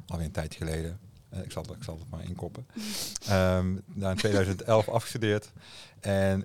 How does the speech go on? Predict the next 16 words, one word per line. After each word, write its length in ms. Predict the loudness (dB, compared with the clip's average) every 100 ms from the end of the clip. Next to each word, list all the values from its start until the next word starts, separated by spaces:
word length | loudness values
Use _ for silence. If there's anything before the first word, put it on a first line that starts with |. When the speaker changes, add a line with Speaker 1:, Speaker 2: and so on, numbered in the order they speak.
| -4
Speaker 1:
ik 160 | -4
heb 120 | -2
daarna 180 | 2 4
in 120 | 4
de 60 | 4
journalistiek 340 | 2 0 0
gewerkt. 480 | 2 4 4 4 -6 _ _ _ _ _
Eh, 220 | -8 -8 -6 -6 -6 -8
eh, 40 | -8
een, 260 | -6 -6 -4
een 140 | -6
flinke 280 | -4 -6 -2
tijd, 300 | 0 0 -2
vier, 220 | -4 -2
vijf 220 | -2 -4
jaar. 260 | -6 -6